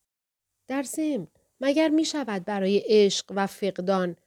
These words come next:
نقطهٔ پایانی قائل شد؟ آیا اصلاً می‌خواهیم نقطهٔ پایانی وجود داشته باشد؟ بهای یک عشق عمیق، احساسی عمیق است که در عین حال یک نعمت هم به شمار می‌رود.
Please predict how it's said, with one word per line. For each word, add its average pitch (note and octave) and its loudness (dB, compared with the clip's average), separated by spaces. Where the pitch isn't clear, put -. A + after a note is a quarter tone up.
نقطهٔ B3 2
پایانی F#3+ 0
قائل D#3+ -8
شد؟ - -14
آیا G4 4
اصلاً D#4+ 0
می‌خواهیم C4+ 2
نقطهٔ G#3+ 0
پایانی G3+ 2
وجود F#3+ -2
داشته F3+ -4
باشد؟ G3 -6
بهای G#3 4
یک G#3 0
عشق - -4
عمیق، A#3 -2
احساسی C4+ 4
عمیق G#3 0
است F#3+ -4
که G3 -2
در F#3 2
عین C#4+ 0
حال G#3+ 2
یک D4 0
نعمت B3 2
هم F3+ -2
به D#3+ -2
شمار D3+ -8
می‌رود. D#3 -20